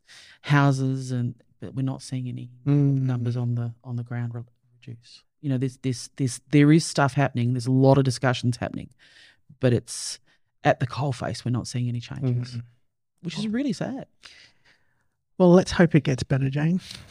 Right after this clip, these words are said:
Speaker 1: Touch wood.
Speaker 2: For all of us, you know. Well, we, I, I love to having a chat with, and I'm sure that people watching, if they want to come down, and they'll contact you on the Facebook page.
Speaker 1: Absolutely.
Speaker 2: I'll put all those details up. But
Speaker 1: Thank you.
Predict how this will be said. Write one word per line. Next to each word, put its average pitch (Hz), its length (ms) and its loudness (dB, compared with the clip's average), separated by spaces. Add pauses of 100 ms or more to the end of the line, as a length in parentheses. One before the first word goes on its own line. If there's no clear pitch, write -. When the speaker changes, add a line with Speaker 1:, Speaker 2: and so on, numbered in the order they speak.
(120)
Speaker 1:
Touch - 220 -8
wood. 208 140 -2
Speaker 2:
For 151 60 6
all 147 120 10
of 139 100 6
us, - 240 -2
you 143 60 0
know. 151 120 0 (380)
Well, 160 200 8
we, 156 160 8
I, 151 180 -2 (120)
I 156 140 2
love 147 240 4 (360)
to 156 80 -4
having 151 240 4
a 165 40 2
chat 170 280 2
with, 165 140 2
and 175 120 6
I'm 165 140 6
sure 190 360 4
that 151 120 0
people 160 260 4
watching, 139 560 0
if - 80 -6 (120)
they 135 260 4 (180)
want 131 300 -4
to - 100 -8
come 156 220 -2
down, 143 360 4
and 131 200 4
they'll 135 160 4
contact - 460 -4
you 135 60 4
on 135 80 4
the 135 60 0
Facebook - 380 -2
page. 139 120 0
Speaker 1:
Absolutely. - 400 -2
Speaker 2:
I'll 151 80 2
put 156 160 2
all 151 140 6
those 135 180 2
details - 400 -4
up. 127 220 -6
But - 120 -10
Speaker 1:
Thank 117 200 -14
you. 120 80 -16